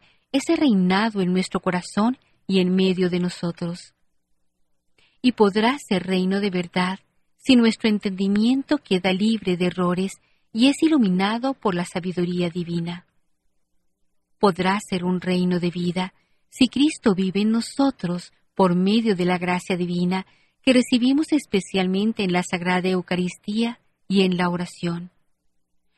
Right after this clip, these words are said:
Podrá ser un reino de santidad si dejamos que Cristo nos santifique,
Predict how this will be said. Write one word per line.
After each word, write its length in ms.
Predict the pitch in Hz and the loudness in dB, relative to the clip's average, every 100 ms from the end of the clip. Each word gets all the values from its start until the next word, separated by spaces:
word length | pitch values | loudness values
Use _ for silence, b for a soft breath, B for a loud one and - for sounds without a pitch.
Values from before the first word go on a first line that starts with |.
| _ _ | _ _
Podrá 300 | 214 202 208 | 2 4 2
ser 260 | 202 202 196 | 2 0 0
un 140 | 196 | -2
reino 360 | 196 214 220 202 | 0 0 2 0
de 140 | 180 | -4
santidad 720 | - 180 175 - 170 175 180 - _ _ _ | -6 -4 -4 -6 -6 -6 -6 -12 _ _ _
si 180 | - 262 | 0 2
dejamos 460 | 233 - 254 302 - | 2 2 0 0 0
que 160 | 240 | -4
Cristo 420 | - 202 202 - 214 | -2 -4 -4 -2 -2
nos 160 | 208 | -2
santifique, 840 | - 202 214 - 220 208 - 180 | -2 -2 -2 -4 -6 -6 -6 -8